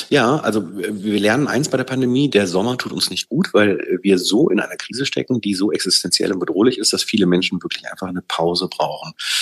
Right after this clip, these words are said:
Und dann gaukelt uns anscheinend, da bin ich eingeschlossen, das Gehirn vor im Sommer, "Ach, irgendwie ist es ja vorbei, weißt du noch, damals zu Pandemiezeiten." Das hat die Politiker leider Gottes und auch andere Gremien hier in diesem Land angesteckt.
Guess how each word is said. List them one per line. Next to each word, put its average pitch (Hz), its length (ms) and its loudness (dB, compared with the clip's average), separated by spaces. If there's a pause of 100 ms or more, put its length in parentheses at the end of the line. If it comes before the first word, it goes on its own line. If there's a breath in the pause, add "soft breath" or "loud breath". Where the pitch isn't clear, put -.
(160 loud breath)
Und 92 160 2
dann 92 220 4
gaukelt 95 340 2
uns 87 180 0
anscheinend, 92 920 0
da 85 160 2
bin 82 160 -2
ich - 180 -4
eingeschlossen, 104 640 -4 (240 loud breath)
das 101 140 -4
Gehirn 101 380 4
vor 104 500 2 (280 loud breath)
im 107 180 0
Sommer, 107 340 2
"Ach, 180 220 2
irgendwie 123 320 4
ist 95 80 2
es 92 120 -4
ja 90 80 -8
vorbei, 85 640 -2 (160)
weißt 85 240 4
du 98 60 4
noch, 92 140 2
damals - 420 0
zu 180 100 0
Pandemiezeiten." 175 800 2 (340 loud breath)
Das - 160 0
hat 113 120 2
die - 60 -4
Politiker 98 460 2
leider 90 300 2
Gottes 92 340 -2
und 87 200 -2
auch - 160 -2
andere 90 260 2
Gremien 87 440 4
hier 90 120 -2
in 73 80 -2
diesem 80 220 -4
Land 78 260 -6
angesteckt. - 540 -2